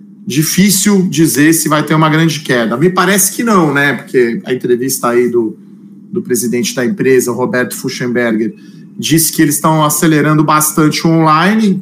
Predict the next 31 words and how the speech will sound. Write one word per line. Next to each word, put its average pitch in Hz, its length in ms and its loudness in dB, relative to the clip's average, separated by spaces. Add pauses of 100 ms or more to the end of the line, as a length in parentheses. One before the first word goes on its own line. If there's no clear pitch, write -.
que, 123 140 -10
que - 140 -20
tá 139 120 -2
vendendo 139 460 -2
já 143 180 0
cinquenta 147 500 -2
por 180 140 -8
cento 156 420 -2
do 127 120 -4
que 131 140 -6
vendia 123 500 -2
antes 123 160 -4
da 127 120 -2
crise. 180 760 2 (360)
Lembrando, 143 400 0
né, 139 180 0
que - 120 -6
a - 20 -2
Via 127 140 -2
Varejo 127 320 0
tinha 127 180 -6
vinte 147 340 -4
por 135 120 -12
cento 139 320 -6
só 127 200 -2
da 123 100 -4
sua 117 260 -4
venda 120 460 -4 (280)
no 120 160 -6
online. 127 680 0 (420)
Então, 123 680 -4